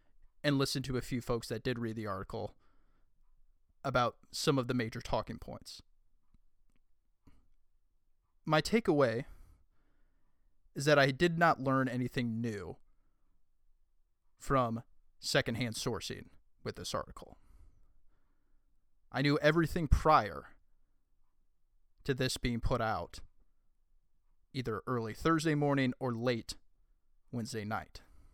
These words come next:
Aaron Rodgers still holds a grudge over Mike McCarthy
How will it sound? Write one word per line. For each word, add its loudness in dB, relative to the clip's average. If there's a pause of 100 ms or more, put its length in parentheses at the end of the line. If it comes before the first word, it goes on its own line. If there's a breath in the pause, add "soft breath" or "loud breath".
(1700)
Aaron 2
Rodgers 4
still 0
holds 0
a -2
grudge -2
over -2
Mike -4
McCarthy -2